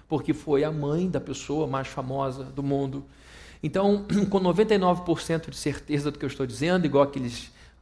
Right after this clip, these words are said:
produtos de álcool que matam noventa e nove vírgula nove por cento das bactérias,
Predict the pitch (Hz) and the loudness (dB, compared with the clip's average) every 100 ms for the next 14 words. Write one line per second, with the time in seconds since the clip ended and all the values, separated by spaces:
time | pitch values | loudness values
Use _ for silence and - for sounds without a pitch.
0 | _ _ _ 131 120 139 139 117 135 135 | _ _ _ -6 -2 -2 -2 0 2 2
1 | 123 - 123 127 127 117 131 135 127 123 | 0 0 2 2 0 0 2 2 0 2
2 | 127 123 120 120 123 120 120 123 127 120 | 0 0 0 2 2 2 0 -2 -2 -2
3 | 110 117 117 - 175 175 135 - | 0 0 0 4 6 6 2 -2